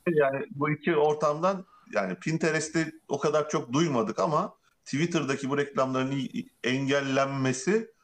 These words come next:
şu an için doğru bir önlem ama uzun vadede bakacak olursak bu portallar zaten reklamsız var olamazlar.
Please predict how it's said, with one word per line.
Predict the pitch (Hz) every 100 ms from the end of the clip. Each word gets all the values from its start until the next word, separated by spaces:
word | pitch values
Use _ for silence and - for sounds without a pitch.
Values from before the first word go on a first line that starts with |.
| _ -
şu | - 139
an | 147
için | 147 170 160 - - - 107
doğru | 123 143 160
bir | 170
önlem | - 127 135 160 196 -
ama | 131 143 143 - _ _ -
uzun | 117 156 170
vadede | 151 147 147 147 143
bakacak | 143 - 123 139
olursak | 147 170 147 -
bu | 113 120
portallar | 139 143 139 143 131
zaten | 139 - 143 107
reklamsız | 113 - 127 127 127
var | 113 110
olamazlar. | 113 156 185 120 151